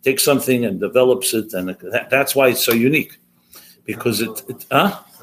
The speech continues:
Samach Vov, but, but less, not to the extent here.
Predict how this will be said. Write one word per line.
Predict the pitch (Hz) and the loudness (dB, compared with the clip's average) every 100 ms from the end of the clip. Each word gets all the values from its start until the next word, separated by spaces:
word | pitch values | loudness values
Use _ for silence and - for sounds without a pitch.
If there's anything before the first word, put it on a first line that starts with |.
| 113 - 117 - 113 - _ _ - - _ _ _ - | -20 -20 -20 -20 -20 -20 _ _ -20 -20 _ _ _ -6
Samach | - 180 151 135 | 0 2 2 4
Vov, | 143 117 | 4 2
but, | 117 | 2
but | 123 - | 0 2
less, | 147 139 - | 2 2 2
not | 139 139 - | 0 0 -4
to | - | -14
the | 113 | -10
extent | - 117 101 - | -6 -4 -6 -6
here. | 95 | -8